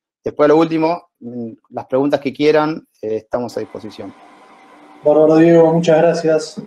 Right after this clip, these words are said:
Speaker 2: Muy claro todo. Después, cualquier cosa, dejamos preguntas.
Speaker 1: Espero.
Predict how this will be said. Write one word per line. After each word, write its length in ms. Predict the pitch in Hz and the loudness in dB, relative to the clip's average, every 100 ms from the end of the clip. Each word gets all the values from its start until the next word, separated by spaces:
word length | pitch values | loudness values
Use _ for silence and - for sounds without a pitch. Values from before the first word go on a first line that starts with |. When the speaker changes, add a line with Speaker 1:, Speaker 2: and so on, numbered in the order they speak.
| - | -14
Speaker 2:
Muy 160 | 156 | -14
claro 340 | 151 160 151 143 | -4 0 0 0
todo. 440 | 156 151 156 165 - _ - | 0 0 0 -2 -10 _ -12
Después, 360 | 135 - 147 - | -12 -8 -10 -8
cualquier 260 | 127 135 | -8 -8
cosa, 500 | 147 139 151 139 - - _ _ _ - | -8 -6 -2 -2 -4 -12 _ _ _ -20
dejamos 280 | - 143 131 131 _ _ _ - - | -10 -8 -6 -10 _ _ _ -14 -8
preguntas. 500 | 147 156 170 180 185 | -6 -2 0 0 -4
Speaker 1:
Espero. 500 | - - 175 151 170 | -18 -4 0 2 2